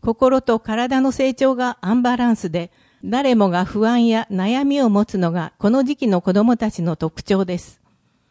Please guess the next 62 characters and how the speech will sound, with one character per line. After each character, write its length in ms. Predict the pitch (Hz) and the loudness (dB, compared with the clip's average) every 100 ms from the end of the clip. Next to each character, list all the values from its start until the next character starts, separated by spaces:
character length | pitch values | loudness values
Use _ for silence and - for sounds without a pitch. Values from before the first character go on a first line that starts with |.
| _ _ _ _ _ _ | _ _ _ _ _ _
ま 180 | - 202 | -6 -6
た、 240 | - 208 214 | -4 -6 -4
周 300 | 190 208 262 | -2 0 0
り 140 | 262 | 0
を 80 | 269 | -2
気 160 | 262 262 | -2 0
に 120 | 240 | 0
し 80 | 233 | 0
て 260 | - 220 - | -4 -8 -6
他 120 | 208 | -4
人 240 | 214 277 294 | 0 0 2
の 100 | 277 | 2
影 180 | 277 | 0
響 220 | 262 262 247 | 0 2 2
を 40 | |
受 120 | 247 | 2
け 100 | 269 | -2
や 140 | 262 262 | -4 -4
す 140 | 277 | 0
い 60 | 254 | 0
の 120 | 180 | 2
も 140 | 160 | 0
こ 140 | - 180 | -2 0
の 120 | 220 | 2
年 240 | 214 220 | 2 2
代 180 | 220 208 | 0 -2
の 140 | 202 | -2
特 260 | 190 175 - | -2 -4 -4
徴 200 | - 202 | -2 0
と 120 | - | 0
言 180 | 180 175 | -4 -2
え 40 | |
ま 140 | 165 156 | -4 -6
す。 220 | - - _ _ _ _ _ _ _ _ _ _ _ _ | -10 -20 _ _ _ _ _ _ _ _ _ _ _ _
家 160 | - 247 | -6 -2
族 240 | 233 - | -2 -2
や 140 | 190 190 | -4 -4
周 240 | - 269 | -4 -2
囲 100 | 247 | 0
の 160 | 220 214 | 0 -2
人 240 | - 233 | -2 -4
か 140 | 226 | -4
ら 100 | 202 | -4
の 140 | 185 180 | -2 -2
励 280 | 190 196 208 | -4 -4 -2
ま 140 | 220 | -2
し 160 | - 214 | -4 -8
や 180 | 202 220 _ _ - | -8 -10 _ _ -8
ア 160 | 220 | -2
ド 120 | 262 | 0
バ 160 | 226 214 | 2 0
イ 80 | 202 | -2
ス 120 | 202 | -4
で 180 | 180 190 | -4 -4
自 120 | 180 | -4
信 320 | - 269 269 | -4 -2 0
を 60 | 277 | 0
持 160 | 262 | 0
つ 100 | 262 | -4
こ 160 | - 196 | -6 -4
と 140 | 220 | -2
が 200 | 185 170 | -4 -4